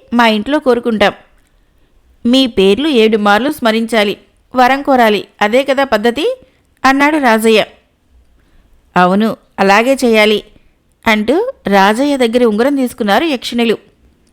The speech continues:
ఆ మరుక్షణము యక్షిణులు లేరు, భవనము లేదు. రాజయ్య అడవి మధ్యలో ఉన్నాడు. "వచ్చిన పని అయింది కదా, యక్షిణులుంటేనేం లేకుంటేనేం"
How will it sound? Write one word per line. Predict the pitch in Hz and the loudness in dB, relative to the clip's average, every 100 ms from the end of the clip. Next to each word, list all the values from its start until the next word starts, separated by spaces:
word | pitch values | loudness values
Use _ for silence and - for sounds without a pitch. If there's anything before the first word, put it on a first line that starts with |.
| _ _ _ _ _ - | _ _ _ _ _ 0
ఆ | 311 | 2
మరుక్షణము | 302 233 165 175 - 269 262 220 240 262 - _ - | 2 2 0 -2 -2 -2 -2 -2 -2 -6 -10 _ -4
యక్షిణులు | 190 - 277 277 294 | -4 -4 -2 0 0
లేరు, | 269 247 269 466 508 _ 214 | 2 2 0 -4 -6 _ -2
భవనము | 262 269 277 285 | 0 0 -2 0
లేదు. | 247 208 202 - _ _ _ _ _ _ _ _ _ | 0 0 -2 -6 _ _ _ _ _ _ _ _ _
రాజయ్య | 180 170 160 180 220 196 294 - _ - | 0 2 2 2 0 0 -4 -8 _ -2
అడవి | 196 220 302 | 0 0 0
మధ్యలో | 277 208 208 240 | -2 0 2 2
ఉన్నాడు. | 208 196 185 - _ _ _ _ _ _ _ _ _ _ _ _ _ 202 | 0 0 -2 -6 _ _ _ _ _ _ _ _ _ _ _ _ _ 0
"వచ్చిన | 180 - 226 | 0 0 -2
పని | 240 269 | 0 0
అయింది | 240 220 254 | 0 0 -2
కదా, | 269 247 285 330 _ _ _ _ - - | 0 0 -2 -6 _ _ _ _ -20 -2
యక్షిణులుంటేనేం | 214 202 262 285 254 233 247 262 403 | 0 0 -2 -2 0 0 0 0 -2
లేకుంటేనేం" | 277 277 294 285 262 277 | -2 -2 -2 -2 0 -2